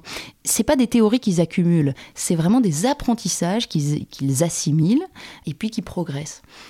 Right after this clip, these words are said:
Sur le côté faire des projets qui rassemblent plusieurs matières, il y avait un projet très concret, euh, également, c'était,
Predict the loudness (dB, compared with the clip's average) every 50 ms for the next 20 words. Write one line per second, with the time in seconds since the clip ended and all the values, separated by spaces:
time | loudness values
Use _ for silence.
0 | -18 -10 -4 0 2 2 2 2 2 0 0 0 0 0 2 2 2 2 0 -2
1 | _ -12 -4 -2 0 2 2 0 0 0 0 0 0 0 2 0 -2 -2 -4 -4
2 | -2 -2 -2 -2 -2 -2 0 0 0 0 0 -2 0 -2 -2 0 0 2 2 2
3 | 2 0 0 0 2 2 2 2 0 -2 -6 -12 -14 -14 -16 -12 -4 -2 0 2
4 | 2 2 2 2 0 0 0 0 0 0 -4 -2 0 0 -2 -2 -2 -2 0 0
5 | 2 2 2 2 0 0 0 0 2 2 2 2 2 2 0 0 -2 -4 -2 0
6 | 0 0 0 0